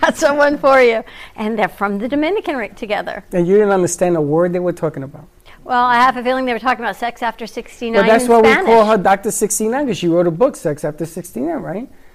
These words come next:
Speaker 2: So Steve says to me, "Is that her real name?" I says, "Yeah, the whole thing."
Speaker 1: But I gotta
Speaker 2: Doctor
Speaker 1: tell you, what people are
Speaker 2: Sixty-nine.
Speaker 1: going through right now, <clears throat> she got the vaccine last week, and she's quarantining. Her husband is going out of town for a couple weeks, and she's like, "You're quarantining for two weeks after when you get back."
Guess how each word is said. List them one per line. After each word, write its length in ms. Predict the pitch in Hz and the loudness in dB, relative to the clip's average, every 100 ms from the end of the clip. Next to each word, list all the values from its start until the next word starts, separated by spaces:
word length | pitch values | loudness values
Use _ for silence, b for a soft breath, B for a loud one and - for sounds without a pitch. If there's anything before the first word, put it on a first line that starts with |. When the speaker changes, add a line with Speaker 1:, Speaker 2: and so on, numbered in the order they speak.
| - | -8
Speaker 2:
So 120 | 175 | -6
Steve 300 | 165 214 190 | -2 0 0
says 200 | 185 170 | -2 -2
to 80 | 170 | 0
me, 100 | 165 | 0
"Is 80 | 151 | 0
that 120 | 175 | -2
her 80 | 185 | 0
real 180 | 175 196 | 0 -2
name?" 240 | 240 262 | -4 -8
I 40 | 170 | -12
says, 260 | - 226 | -12 -4
"Yeah, 260 | 359 453 165 | -2 -2 -6
the 100 | 185 | -8
whole 180 | 135 311 | -6 -6
thing." 340 | - 311 165 135 - - | -6 -10 -12 -16 -20 -14
Speaker 1:
But 120 | 196 | -10
I 80 | 196 | -8
gotta 220 | 240 262 | -6 -2
Speaker 2:
Doctor 160 | 185 269 | 0 0
Speaker 1:
tell 80 | 320 | 0
you, 60 | |
what 120 | 269 220 | -2 -2
people 240 | 294 254 | -6 -2
are 120 | 311 | 0
Speaker 2:
Sixty-nine. 0 | 240 | 2
Speaker 1:
going 260 | 226 262 | 2 2
through 100 | 294 277 | 0 2
right 200 | 277 285 | 2 2
now, 380 | 285 269 294 285 - _ - | 2 2 2 -4 -16 _ -20
<clears throat> 400 | - - 320 233 | -20 -6 -4 -4
she 160 | - 285 | -6 2
got 280 | 262 254 - - - - - | 2 2 -2 -20 -20 -20 -16
the 60 | - | -6
vaccine 460 | 226 214 202 247 233 | -2 -2 -2 -6 -4
last 320 | 233 240 - | -4 -6 -6
week, 380 | 233 220 220 220 | -4 -4 -6 -8
and 120 | 185 | -10
she's 200 | - 240 | -10 -12
quarantining. 680 | - 240 233 240 254 233 247 | -4 -2 -2 -4 -6 -6 -4
Her 120 | 208 | -6
husband 360 | 208 202 233 220 | -6 -8 -8 -8
is 120 | 208 | -4
going 240 | 220 208 | -4 -2
out 100 | 190 | -4
of 100 | 175 | -4
town 280 | - 214 226 | -6 -6 -6
for 160 | - 226 | -8 -8
a 40 | |
couple 300 | 254 240 233 | -6 -4 -4
weeks, 340 | 220 226 226 | -4 -4 -8
and 160 | 196 190 | -14 -16
she's 240 | - - | -16 -16
like, 160 | - - | -16 -16
"You're 80 | - | -12
quarantining 520 | - 208 208 247 254 | -8 -8 -6 -4 -4
for 100 | 254 | -6
two 180 | - 269 | -6 -8
weeks 220 | 269 269 | -6 0
after 320 | 269 285 - | 2 2 -4
when 140 | 214 214 | -6 -6
you 40 | |
get 140 | 220 | -6
back." 340 | 226 247 190 | 0 0 0